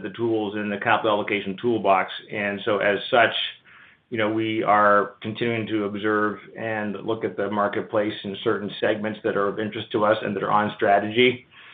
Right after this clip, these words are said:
Um, I think valuations are still pretty rich out there at the moment, so I'd like to see them come in a little bit more before we do anything. But we're, you know, we are, we are, we have a team now that's, um, actively looking at things, but nothing, nothing that I can speak to more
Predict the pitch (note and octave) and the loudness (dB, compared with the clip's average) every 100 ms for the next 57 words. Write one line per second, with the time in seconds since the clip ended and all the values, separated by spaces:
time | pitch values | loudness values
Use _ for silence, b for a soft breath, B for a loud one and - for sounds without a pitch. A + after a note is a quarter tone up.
0 | B B - G#2 A2 A2 G#2 G2+ - G#2+ | B B 0 6 6 6 2 -4 -4 -2
1 | A#2 A2 G#2+ G#2 A2 G#2+ G#2+ G#2+ G2 - | 0 0 4 4 4 0 -2 -6 -8 -4
2 | G#2 - _ A2 G#2 F#2+ G#2+ G2+ A2 G#2+ | -6 -6 _ -6 -4 -4 -4 -2 -4 0
3 | A#2 A2+ A#2 A2 G#2+ A2 - - G#2 G#2 | 0 0 0 -2 -2 -2 -6 0 0 0
4 | G2+ G2+ A#2 G#2 G#2 A2 G#2+ A2+ A2 A2+ | -2 -4 0 -2 -2 -4 -2 0 0 2
5 | A#2 A#2 A2+ A2+ - - A#2 G#2+ G2+ A2+ | 2 4 6 4 2 -6 0 0 2 4
6 | A#2 A#2 B2+ A#2+ A#2 - F#2+ A2 G#2 - | 4 4 4 4 2 -4 0 2 2 -2
7 | G#2 A2+ G#2 G2 G#2 - G#2 A2+ G#2+ G#2+ | -6 -2 -2 -4 -8 -14 -4 0 2 2
8 | G#2+ A2+ A2+ A2+ A2+ - G2+ G#2+ G2+ - | 0 2 4 6 6 4 0 -4 -4 -8
9 | A2+ G#2+ G#2 G#2 G2+ - G#2+ G2+ G2+ G2 | -6 -4 -2 -2 -4 -10 -6 -4 -4 -4
10 | A2 A2 G#2+ G2 G2+ G#2+ G2 F#2 G#2 G2 | -4 -4 -6 -6 -8 -8 -12 -10 -12 -12
11 | F#2+ G2+ G#2+ G#2 G#2 F#2+ - - A2 G2 | -12 -8 -6 -6 -8 -10 -14 -16 -8 -6
12 | G#2+ G2 G2 F#2+ F2 - F2+ - G2 | -6 -4 -4 -6 -14 -12 -12 -8 -4